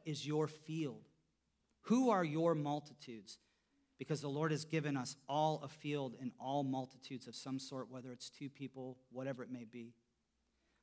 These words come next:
Um, and we can be encouraged to know that Jesus is very much in this process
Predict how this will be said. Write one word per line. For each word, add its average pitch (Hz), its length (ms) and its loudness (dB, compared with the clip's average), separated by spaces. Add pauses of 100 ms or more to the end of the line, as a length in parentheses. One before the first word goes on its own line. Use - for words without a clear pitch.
(160)
Um, 117 260 -2 (600)
and 139 320 2 (720)
we 151 140 2
can 156 180 -2
be 156 140 2
encouraged 143 500 -2
to 139 60 -4
know 135 180 0
that 120 180 -6
Jesus 135 380 -6
is 120 140 -8
very 127 240 -4
much 120 280 -4
in 127 160 -2
this 120 160 -6
process - 680 -8